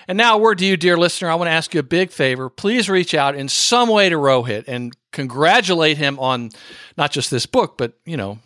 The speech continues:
joining the Seven Timers Club. And thank him for being a guest on the Marketing Book Podcast and putting up with my really stupid jokes. Send, you know, send him a message on LinkedIn or Twitter or his website and,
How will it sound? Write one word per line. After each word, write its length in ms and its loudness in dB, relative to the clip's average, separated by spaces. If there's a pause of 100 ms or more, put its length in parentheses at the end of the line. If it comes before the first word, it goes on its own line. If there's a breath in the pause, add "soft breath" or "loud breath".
(120)
joining 300 0
the 60 -4
Seven 340 -2
Timers 420 -2
Club. 380 -12 (420 loud breath)
And 240 -2
thank 240 -2
him 80 2
for 160 0
being 300 2
a 80 0
guest 380 0
on 100 -4
the 60 -6
Marketing 340 -4
Book 180 -6
Podcast 720 0
and 80 -10
putting 240 -4
up 140 -8
with 120 -12
my 100 -6
really 520 -2 (140)
stupid 680 -4
jokes. 400 0
Send, 280 0
you 40 0
know, 60 2
send 180 0
him 80 0
a 60 2
message 320 0
on 120 -2
LinkedIn 440 -2
or 80 -6
Twitter 400 -4
or 60 -6
his 140 -8
website 600 0
and, 180 -10